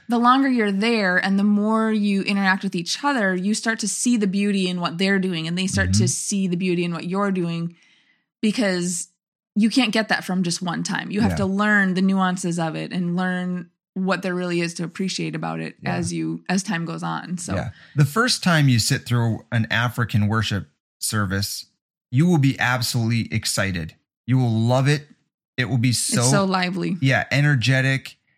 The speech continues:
Speaker 2: and fun. And you think everybody's worshiping God, and you don't know the language, and it's exotic, and the beats are going, and it's great.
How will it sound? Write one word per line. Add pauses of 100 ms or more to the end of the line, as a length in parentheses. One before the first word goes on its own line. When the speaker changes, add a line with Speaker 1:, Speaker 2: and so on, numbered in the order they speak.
(140)
Speaker 2:
and
fun. (420)
And
you
think
everybody's
worshiping
God, (400)
and
you
don't
know
the
language,
and
it's
exotic, (380)
and
the
beats
are
going,
and
it's
great.